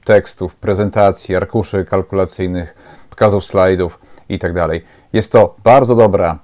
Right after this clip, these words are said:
alternatywa dla Office'a Microsoftowego. Oczywiście tu i ówdzie usłyszysz, że ale to się inaczej otwiera, ale tu czcionka gdzieś się nie przenosi i tak dalej.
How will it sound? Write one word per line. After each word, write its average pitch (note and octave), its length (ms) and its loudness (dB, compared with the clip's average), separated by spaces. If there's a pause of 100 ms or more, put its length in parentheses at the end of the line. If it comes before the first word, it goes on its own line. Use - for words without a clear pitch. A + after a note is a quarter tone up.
alternatywa G2 760 -2
dla E2+ 320 -4 (180)
Office'a F#2+ 420 -8
Microsoftowego. F2+ 840 -6 (340)
Oczywiście B2+ 680 0
tu A#2+ 180 0
i A2+ 100 2
ówdzie G2+ 360 0
usłyszysz, G2+ 600 -4
że F#2 260 -4
ale G#2 300 0
to G#2 120 -4
się G2+ 160 -8
inaczej G2+ 440 -2
otwiera, A2 600 0
ale G#2 220 -2
tu G#2 120 -12
czcionka G#2 420 -4
gdzieś F#2+ 180 -6
się G2 160 -6
nie G2 120 -4
przenosi G2 520 -8
i F2+ 140 -6
tak E2+ 220 -6
dalej. F#2 340 0